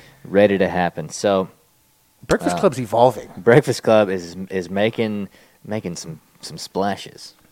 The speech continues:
Speaker 2: It is.
Speaker 1: It really
Speaker 2: It
Speaker 1: is.
Speaker 2: is making some splashes.
Speaker 1: So, okay, so,
Speaker 2: I feel like we should
Speaker 1: uh,
Speaker 2: be listening to Waterfalls by Ludacris right now.
Speaker 1: That's fair. So, Breakfast Club, whenever you're trying to figure out what to eat for Breakfast Club, or just for breakfast,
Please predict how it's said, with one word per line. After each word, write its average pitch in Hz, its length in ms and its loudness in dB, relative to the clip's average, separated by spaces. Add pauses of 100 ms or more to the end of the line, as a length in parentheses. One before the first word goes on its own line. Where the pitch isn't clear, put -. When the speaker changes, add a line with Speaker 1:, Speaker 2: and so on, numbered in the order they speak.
(360)
Speaker 2:
It 135 120 -4
is. 110 280 0
Speaker 1:
It 95 100 -6
really 101 260 2
Speaker 2:
It 131 80 4
Speaker 1:
is. 135 160 4
Speaker 2:
is 127 40 -8
making 123 260 0
some 113 180 -8
splashes. 107 520 -6
Speaker 1:
So, 113 420 6
okay, 135 280 0
so, 117 260 -6
Speaker 2:
I - 20 -4
feel 147 100 6
like 139 60 4
we 135 80 2
should - 80 -2
Speaker 1:
uh, 139 40 -6
Speaker 2:
be 123 60 0
listening 123 280 -2
to 110 60 0
Waterfalls 107 540 0
by 104 100 -4
Ludacris 104 480 -8
right 90 180 -6
now. 73 280 -14
Speaker 1:
That's - 160 -20
fair. 87 240 -12 (480)
So, 139 340 0
Breakfast 170 380 2
Club, 95 240 0 (220)
whenever 175 280 0
you're 139 280 2
trying 139 240 -4
to 107 60 -2
figure 113 260 0
out 95 140 4
what 113 180 0
to - 100 -14
eat 78 120 -14
for 80 80 -20
Breakfast - 340 -14
Club, 57 200 -10 (580)
or 143 160 -2
just 175 240 -12
for 190 100 -6
breakfast, - 420 -8